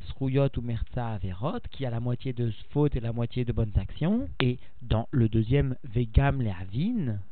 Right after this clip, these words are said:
l'Admorazaken fait allusion à la Gemara qui nous enseigne que un ange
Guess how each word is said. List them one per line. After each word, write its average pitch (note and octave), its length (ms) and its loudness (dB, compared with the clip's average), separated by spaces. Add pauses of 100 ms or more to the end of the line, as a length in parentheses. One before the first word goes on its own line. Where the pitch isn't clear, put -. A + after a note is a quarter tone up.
l'Admorazaken A#2+ 680 0
fait - 220 0
allusion G#2 460 4 (280)
à A#2 120 4
la G2+ 140 2
Gemara G#2+ 460 2
qui - 160 -4
nous A2 160 2
enseigne D#3+ 420 4
que C3+ 220 10 (580)
un G#2+ 460 0
ange D3+ 380 2